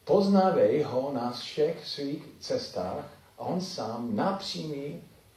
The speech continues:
tvé stezky. Nebuď moudrý sám u sebe, boj se Hospodina. A to neznamená mít, mít strach před ním,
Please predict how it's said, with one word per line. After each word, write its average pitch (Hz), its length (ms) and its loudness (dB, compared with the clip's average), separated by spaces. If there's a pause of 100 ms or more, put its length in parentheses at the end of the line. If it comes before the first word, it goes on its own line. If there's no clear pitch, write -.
tvé 123 180 -2
stezky. - 520 -6 (840)
Nebuď 180 380 0
moudrý 143 420 0
sám 120 640 -2 (140)
u 127 120 -12
sebe, - 560 -4 (480)
boj 196 200 6
se 185 120 2
Hospodina. 135 580 0 (320)
A - 40 -18
to 110 120 -4
neznamená 110 460 -4
mít, 104 340 -4
mít 98 140 -4
strach 104 460 -2
před 90 320 -4
ním, 85 380 -8